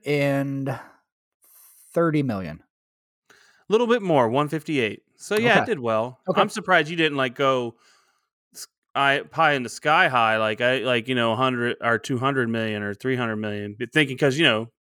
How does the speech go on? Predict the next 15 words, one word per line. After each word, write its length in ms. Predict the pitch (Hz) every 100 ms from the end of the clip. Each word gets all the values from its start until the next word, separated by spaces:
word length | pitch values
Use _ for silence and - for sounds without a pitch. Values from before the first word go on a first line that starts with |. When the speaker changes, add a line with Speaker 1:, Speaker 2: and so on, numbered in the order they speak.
| _ _ _ _ _ _ _
Speaker 2:
Tom 200 | 131 101
Cruise. 420 | - 123 110 107 _ -
Speaker 1:
Tom 220 | 185 175
Cruise, 280 | 156 190 180
but 140 | 147 151
again, 240 | 139 127
this 180 | 117 -
was, 380 | 117 - - - _ _ _ _ _ _ _ _ _ _ _ _ _
this 160 | 170 165
is 100 | 151
Tom 300 | - 185 190
Cruise 420 | - 160 147 131
and 240 | 107 95
nascar, 640 | 98 85 - - 73 78 -
so, 440 | - 107 87 78